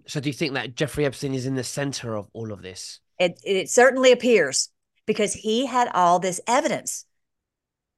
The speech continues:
Speaker 2: Uh, um, Bill Gates on all these people at the top, you know, and he's there, he's there, uh, the one who, who runs all this. He's, he said in an interview with Bannon, he didn't even know how many houses he had.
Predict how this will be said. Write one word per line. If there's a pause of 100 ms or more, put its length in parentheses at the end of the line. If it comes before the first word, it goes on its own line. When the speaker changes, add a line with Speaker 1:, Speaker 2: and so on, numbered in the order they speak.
Speaker 2:
Uh,
um,
Bill
Gates (760)
on
all
these
people
at
the
top, (840)
you
know,
and
he's
there,
he's
there,
uh, (260)
the
one
who, (200)
who
runs
all
this. (180)
He's, (160)
he
said
in
an
interview
with
Bannon,
he
didn't
even
know
how
many
houses
he
had.